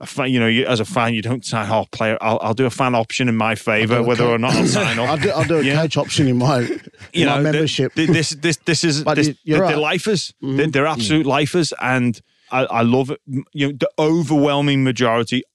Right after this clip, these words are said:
Speaker 1: are incredibly positive and, and appreciate what you do. And you get, you know, a few that disgruntled and, and wanna voice their opinion 'cause they, they care about the cause as well. They care about the club.
Speaker 2: Mm-hmm.
Speaker 1: I think with, with, with, with Jack, it,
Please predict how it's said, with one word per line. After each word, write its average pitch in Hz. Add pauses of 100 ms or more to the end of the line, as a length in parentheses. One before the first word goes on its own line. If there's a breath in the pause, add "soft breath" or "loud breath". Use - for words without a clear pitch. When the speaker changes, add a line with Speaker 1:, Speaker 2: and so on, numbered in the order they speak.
Speaker 1:
are 123
incredibly 113
positive 104 (140)
and, 107
and 101
appreciate 107
what 104
you 98
do. 120
And 147
you 165
get, 185 (300)
you 156
know, 147
a 143
few 151
that 143 (280)
disgruntled 151 (380)
and, 127
and 131
wanna 135
voice 131
their 139
opinion 143
'cause 131
they, 185
they 190
care 151
about 180
the 160
cause 165
as 135
well. 160
They 156
care 143
about 135
the 113
club. 143
Speaker 2:
Mm-hmm. 123 (120)
Speaker 1:
I 123
think 156
with, 139
with, 113 (180)
with, 117
with 104
Jack, 127
it, 139